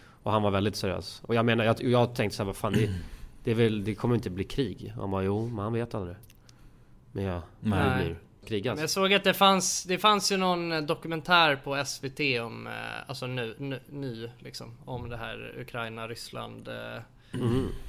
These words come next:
Speaker 3: eh, konflikten, liksom. Så att, eh,
Speaker 2: Mm.
Speaker 3: den kan man väl kolla på, så kan vi återkomma.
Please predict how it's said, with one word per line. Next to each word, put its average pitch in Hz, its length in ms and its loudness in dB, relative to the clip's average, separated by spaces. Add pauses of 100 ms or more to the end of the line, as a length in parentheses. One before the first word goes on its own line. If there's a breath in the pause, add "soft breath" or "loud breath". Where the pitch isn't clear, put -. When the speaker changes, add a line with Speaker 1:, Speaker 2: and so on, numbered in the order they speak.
(580 loud breath)
Speaker 3:
eh, 139 760 4
konflikten, 143 580 -4
liksom. 135 340 -8
Så - 140 -8
att, - 220 -10
eh, 214 60 6
Speaker 2:
Mm. 92 80 0
Speaker 3:
den 147 240 0
kan 143 220 0
man 135 140 -2
väl 131 120 -2
kolla 131 260 -2
på, 131 240 -4 (180)
så - 180 -10
kan 135 180 -4
vi 131 300 0 (100)
återkomma. 135 540 -4